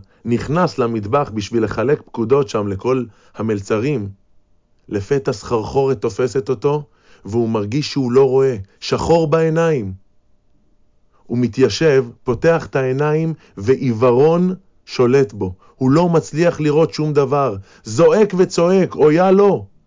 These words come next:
יום החתונה של הבת שלו, הוא מאבד את מאור עיניו." ניגש אחד האנשים ואומר לו, "תקשיב, אולי אותו אחד שדחית היה תלמיד חכם, זלזלת בו.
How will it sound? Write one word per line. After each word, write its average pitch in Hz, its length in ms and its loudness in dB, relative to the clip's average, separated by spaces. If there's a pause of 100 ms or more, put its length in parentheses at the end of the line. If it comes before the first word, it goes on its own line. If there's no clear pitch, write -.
(420)
יום 202 220 4
החתונה 202 460 4
של 196 200 4
הבת 185 300 2
שלו, 202 200 4
הוא 175 140 4
מאבד 160 320 4
את 190 160 0
מאור 180 280 2
עיניו." 180 380 2 (680)
ניגש 123 360 -2
אחד 135 240 -4
האנשים 127 400 -4
ואומר 127 260 -2
לו, 131 100 -2
"תקשיב, 120 520 -8
אולי 120 220 -4
אותו 131 260 -2
אחד 135 260 -6
שדחית 120 520 -8 (400)
היה 120 220 -4
תלמיד 143 360 -4
חכם, 147 480 -4 (300)
זלזלת 135 600 0
בו. 135 340 0